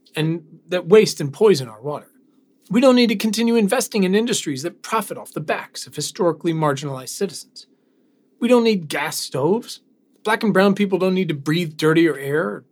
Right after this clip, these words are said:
drink dirtier water, live on hotter blocks, go to school in the hottest part of every city in America. stem degrees don't have to cost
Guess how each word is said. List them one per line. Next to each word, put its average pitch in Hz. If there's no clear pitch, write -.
drink 165
dirtier 160
water, 131
live 156
on 156
hotter 160
blocks, 139
go 185
to 170
school 185
in 196
the 156
hottest 165
part 160
of 165
every 147
city 170
in 151
America. 143
stem 240
degrees 208
don't 202
have 190
to 180
cost 175